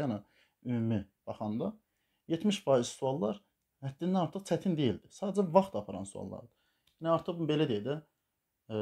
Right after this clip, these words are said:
bizim qrupda olanlar və yaxud da digər qruplarla işləyənlər və yaxud da şəxsi özləri işləyənlərə fərqi yoxdur. Yəni çoxumuz bu sualların hər birini işləmişik. Amma sadəcə sualın içindən sual çıxmağı, daha da məsələni uzatmağı,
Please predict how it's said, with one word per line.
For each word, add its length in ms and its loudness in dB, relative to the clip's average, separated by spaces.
bizim 220 0
qrupda 360 0
olanlar 360 2
və 120 4
yaxud 120 -8
da 80 -8
digər 300 0
qruplarla 420 -2
işləyənlər 460 -4
və 100 2
yaxud 160 -8
da 80 -4
şəxsi 320 -4
özləri 240 0
işləyənlərə 440 -6
fərqi 260 2
yoxdur. 280 -6
Yəni 160 0
çoxumuz 340 2
bu 100 0
sualların 420 2
hər 260 4
birini 220 -2
işləmişik. 440 -6
Amma 200 2
sadəcə 300 2
sualın 340 -2
içindən 320 -2
sual 300 0
çıxmağı, 400 -4
daha 240 2
da 100 2
məsələni 480 -4
uzatmağı, 500 -2